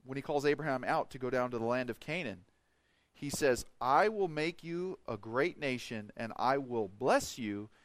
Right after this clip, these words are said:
and make your name great so that you will be a blessing." Do you have a talent? Do you have a treasure? Do you have things that you're good at? Are you,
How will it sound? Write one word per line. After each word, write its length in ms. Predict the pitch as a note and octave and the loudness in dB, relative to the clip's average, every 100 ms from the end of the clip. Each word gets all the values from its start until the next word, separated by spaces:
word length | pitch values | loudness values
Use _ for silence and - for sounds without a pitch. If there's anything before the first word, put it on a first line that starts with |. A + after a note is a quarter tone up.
| _ _ | _ _
and 200 | G#2 G#2+ | -12 -2
make 280 | B2+ F#3+ - | 0 0 0
your 140 | G#3+ | -4
name 300 | G#3+ F#3+ A3 | -2 -4 -4
great 340 | F3+ D3 A2 - _ _ _ | 2 4 4 2 _ _ _
so 460 | - - A#3+ D4+ C4 | -12 2 4 4 4
that 360 | D#3+ A#2+ - | 6 6 4
you 220 | C#3+ E3 F#3 | -4 -8 -4
will 380 | E3 E3+ E3+ | 2 2 2
be 760 | C#3+ G#2+ E3+ F3 D#3+ C3 A#2 - | -4 -8 -4 0 2 2 0 -2
a 80 | G#2 | -4
blessing." 580 | A2 G2+ - G2+ F2 E2+ _ _ _ _ _ _ _ _ _ _ _ _ _ _ _ _ _ _ | 0 0 0 -8 -12 -16 _ _ _ _ _ _ _ _ _ _ _ _ _ _ _ _ _ _
Do 80 | A#2 | -6
you 60 | A#2+ | 2
have 160 | C3 | 4
a 60 | A2+ | 4
talent? 640 | - A2+ A#2 C#3+ E3 - - _ _ _ | -2 -4 0 0 -2 -10 -20 _ _ _
Do 80 | G#2+ | -12
you 60 | |
have 120 | G2+ G2+ | -10 -12
a 60 | |
treasure? 680 | - - A2 A2+ C3 D3 D3+ _ _ _ _ _ _ - | -16 -10 -2 -2 -2 -10 -14 _ _ _ _ _ _ -16
Do 80 | |
you 60 | G#2+ | -4
have 220 | B2+ C#3+ | 0 0
things 540 | - B2+ C3+ D3 C#3+ - | 0 -12 -10 -10 -12 -10
that 120 | E2+ | -12
you're 160 | F2 - | -14 -12
good 220 | A#2 C#3+ | -4 0
at? 340 | D3 C3+ E2+ _ _ _ _ _ _ | 0 -2 -6 _ _ _ _ _ _
Are 120 | - | -12
you, 80 | A2+ | -12